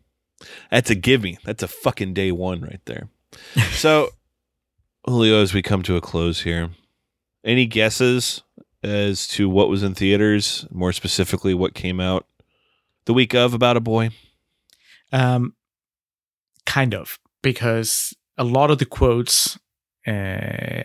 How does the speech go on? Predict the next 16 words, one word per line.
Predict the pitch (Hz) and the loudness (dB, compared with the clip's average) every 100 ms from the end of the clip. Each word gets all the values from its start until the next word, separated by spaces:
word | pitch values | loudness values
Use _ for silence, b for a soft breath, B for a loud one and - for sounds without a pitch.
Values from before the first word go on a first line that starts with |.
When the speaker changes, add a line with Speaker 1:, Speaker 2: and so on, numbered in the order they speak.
| - | -2
Speaker 2:
alluded | 120 117 127 117 107 - | 2 4 4 4 0 -2
to | 113 107 101 - | -2 -2 -2 -4
a | 120 | -4
big | - 135 131 | 4 4 4
blockbuster, | 127 120 - 120 - 139 139 B B B B | 2 2 2 0 2 4 4 B B B B
and | - 127 | -4 -2
then | 123 | 0
there | 123 | 2
were | 120 | 2
a | 113 | 0
couple | - 180 180 151 151 | 0 0 2 2 2
that | 131 117 | 0 -2
alluded | 117 127 131 135 127 _ _ | 0 2 2 2 -2 _ _
to | - - 117 113 110 | -4 0 2 0 0
lightsabers. | 120 120 135 - 117 - - - - _ _ _ _ _ _ _ | 0 0 0 -4 -4 -8 -8 -8 -10 _ _ _ _ _ _ _
So | - - 123 107 101 | -10 0 2 2 0